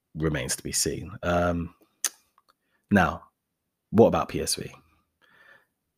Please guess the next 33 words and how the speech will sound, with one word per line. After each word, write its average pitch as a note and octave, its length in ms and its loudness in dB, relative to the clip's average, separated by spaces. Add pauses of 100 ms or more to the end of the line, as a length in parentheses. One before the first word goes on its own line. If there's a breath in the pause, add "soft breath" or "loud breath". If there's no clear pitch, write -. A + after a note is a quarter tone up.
As G2 140 2
I - 40 2
said, F2 240 4
they're G#2+ 100 4
currently G2+ 260 4
second G2 320 2
place F#2 300 0
in E2+ 80 -2
the D#2 60 -2
Eredivisie, D#2+ 500 -4
one E2+ 280 -2
point - 220 -6
behind D#2+ 300 -6
Ajax. D#2 320 -4
They've E2 120 -4
had E2 140 -4
a F2 60 -4
very F2+ 280 0
good E2+ 180 -2
season D#2+ 300 -4
so D2+ 200 -4
far. E2 340 -6 (440 loud breath)
In F2+ 100 0
their F2 140 2
last F#2+ 320 4
four F2+ 140 2
matches E2 440 -2
across - 260 -2
competitions, D#2+ 720 -6
they E2 140 -8
have E2 160 -6
four F2 340 0
wins D#2+ 400 -4